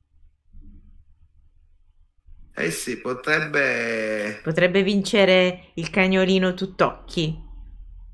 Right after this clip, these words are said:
Speaker 1: Sì, potrebbe
Speaker 2: Di My
Speaker 1: vincere il
Speaker 2: Demon.
Speaker 1: cagnolino. Scusate.
Speaker 2: Vabbè, con questo abbiamo
Speaker 1: <coughs>
Speaker 2: concluso.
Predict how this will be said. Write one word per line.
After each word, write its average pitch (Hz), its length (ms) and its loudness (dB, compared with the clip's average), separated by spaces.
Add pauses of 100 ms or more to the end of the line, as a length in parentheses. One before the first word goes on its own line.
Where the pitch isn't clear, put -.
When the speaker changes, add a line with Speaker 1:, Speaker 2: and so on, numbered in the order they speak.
(280)
Speaker 1:
Sì, 202 300 0
potrebbe 160 400 -2
Speaker 2:
Di 156 60 2
My 156 120 2
Speaker 1:
vincere 151 240 2
il 143 60 0
Speaker 2:
Demon. 147 180 -2
Speaker 1:
cagnolino. 160 480 -6 (3000)
Scusate. - 600 -8 (3250)
Speaker 2:
Vabbè, 165 200 -4
con 160 100 -4
questo 214 340 6
abbiamo 147 300 0
Speaker 1:
<coughs> - 60 -6
Speaker 2:
concluso. 151 880 -2